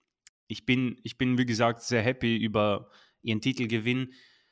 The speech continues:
Äh, umso skeptischer bin ich, was das SummerSlam-Match angeht der beiden. Ähm,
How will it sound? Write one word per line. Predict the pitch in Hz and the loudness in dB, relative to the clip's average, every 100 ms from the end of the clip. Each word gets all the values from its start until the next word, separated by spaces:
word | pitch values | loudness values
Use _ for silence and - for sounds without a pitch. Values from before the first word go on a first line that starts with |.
| _ | _
Äh, | - 101 | -14 -6
umso | 147 135 123 | 0 0 0
skeptischer | - 117 117 131 120 | -2 -4 0 0 2
bin | 113 127 | 2 0
ich, | 117 104 | 0 0
was | 117 - | 0 -2
das | 117 - | -2 2
SummerSlam-Match | 117 127 - 113 113 110 | 2 2 0 0 0 0
angeht | 107 120 117 | -2 0 0
der | 101 | -2
beiden. | 87 92 92 98 92 - | 0 -2 -2 -4 -8 -8
Ähm, | 90 90 92 92 | -10 -8 -8 -10